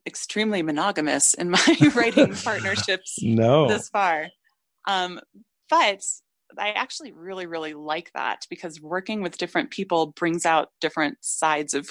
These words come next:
Speaker 1: who you are, um, as a person and as a writer. You know, the show that I would write with my friend Sam is completely different than the show I would write with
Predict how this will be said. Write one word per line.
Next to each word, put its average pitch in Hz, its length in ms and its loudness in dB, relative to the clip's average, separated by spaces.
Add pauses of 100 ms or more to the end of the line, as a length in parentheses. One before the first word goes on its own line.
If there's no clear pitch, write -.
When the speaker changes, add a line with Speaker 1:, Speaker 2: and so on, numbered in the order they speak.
Speaker 1:
who 208 60 -6
you 156 220 -4
are, 151 400 2 (640)
um, 147 380 -2
as 160 120 0
a 135 40 0
person 196 540 0
and 147 160 0
as 143 160 0
a 143 60 -2
writer. 147 500 0 (460)
You 165 100 -4
know, 156 160 2
the - 100 0
show 175 220 2
that 165 100 -2
I 160 80 2
would 156 140 -6
write 160 240 -4
with 160 120 -10
my 151 140 -6
friend 147 300 -4
Sam 151 640 -4
is 151 160 -12
completely 156 360 -6
different 151 440 0
than 156 120 -2
the 156 80 -2
show 156 220 0
I 143 80 0
would 143 180 -4
write 147 300 0
with 143 240 -4